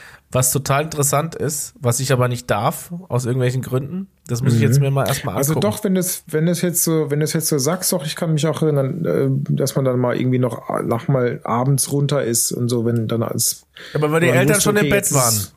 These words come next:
Speaker 2: Ja, ja, da ist man dann noch, noch mal runter und hat dann irgendwie noch auf, weiß ich nicht, bisschen rumgeguckt, was da so alles Spezielles lief abends.
Speaker 1: Hm.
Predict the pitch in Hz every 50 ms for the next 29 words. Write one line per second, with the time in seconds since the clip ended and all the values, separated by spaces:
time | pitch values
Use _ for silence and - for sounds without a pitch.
0 | _ _ _ _ _ _ _ _ _ _ _ _ _ _ _ _ - - - -
1 | _ _ _ - 151 156 170 175 165 151 151 147 135 - 160 139 139 135 139 139
2 | - - 156 143 135 123 113 123 127 131 123 - 127 107 95 78 98 107 107 -
3 | - - _ - - - - - - - - - _ _ _ _ _ _ _ _
4 | _ - 131 120 123 107 101 110 117 117 117 113 113 - 110 113 - - - -
5 | - - - - _ _ - - - 76 98 104 107 107 95 92 90 92 - -
6 | - - - _ _ _ _ _ _ - 123 117 - 131 117 110 113 127 135 147
7 | 131 - 135 123 - - 123 110 - 127 117 113 120 113 110 110 110 110 107 110
8 | - - - 107 110 120 120 - - - 127 113 - - 135 120 113 113 110 -
9 | - 117 110 113 123 127 120 - - - - 104 107 107 104 - 107 101 - -
10 | - - - - _ _ _ _ _ _ _ _ _ _ _ - 117 117 110 110
11 | 107 104 104 104 110 120